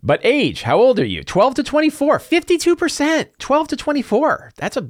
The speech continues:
that's a low demographic. Twenty-five to thirty-seven, right? Thirty-eight to fifty. I'm in this little twelve percent slice right here. That's interesting, right? What gender do you identify at, right? And I think, yeah, five point five percent non-binary,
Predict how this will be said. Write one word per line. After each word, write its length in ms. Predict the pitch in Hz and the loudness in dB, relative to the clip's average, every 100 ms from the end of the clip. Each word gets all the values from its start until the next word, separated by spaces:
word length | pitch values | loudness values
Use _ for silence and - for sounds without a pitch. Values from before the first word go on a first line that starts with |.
| - | -8
that's 240 | 120 160 | -4 -2
a 40 | 226 | 0
low 460 | 117 123 123 123 - | 0 2 0 -2 -4
demographic. 460 | 135 143 208 107 - | -4 -2 -2 -4 -4
Twenty-five 340 | 170 190 190 | -4 -2 -2
to 80 | 175 | -2
thirty-seven, 580 | 190 180 180 214 120 76 | -2 -2 -2 -2 -4 -4
right? 260 | 117 185 _ _ - - - _ | -4 -4 _ _ -20 -20 -20 _
Thirty-eight 300 | 185 262 240 | 0 2 0
to 80 | 160 | -2
fifty. 300 | 269 - - | -2 -2 -2
I'm 200 | 214 294 | 0 0
in 80 | 294 | 0
this 160 | 240 | 0
little 200 | 247 294 | 0 0
twelve 280 | 285 294 277 | 0 0 0
percent 340 | 277 294 294 - _ _ | -2 -4 -6 -8 _ _
slice 380 | - 139 107 - | -8 -4 -4 -2
right 140 | 101 | -4
here. 260 | 95 80 98 - | -4 -8 -12 -6
That's 200 | 196 - | -6 -4
interesting, 380 | 98 85 - | -8 -12 -14
right? 240 | - 117 - 101 - | -6 -6 -6 -12 -8
What 200 | 147 185 | -2 0
gender 240 | 320 311 | 0 0
do 80 | 233 | 0
you 80 | 131 | 2
identify 500 | 110 104 98 98 76 | 2 -2 -4 -4 -6
at, 180 | 50 - | -8 -8
right? 300 | 104 127 - _ _ _ _ _ 143 | -4 -4 -4 _ _ _ _ _ -2
And 280 | 147 147 - | 0 0 -4
I 100 | 113 | -6
think, 220 | - 170 | -4 -2
yeah, 220 | 156 117 - | 0 0 0
five 260 | 175 214 | 0 0
point 160 | 254 220 | 0 0
five 160 | 208 | 0
percent 260 | 202 190 190 | 0 -2 -2
non-binary, 580 | 165 170 190 151 67 | -2 -2 -2 -4 -6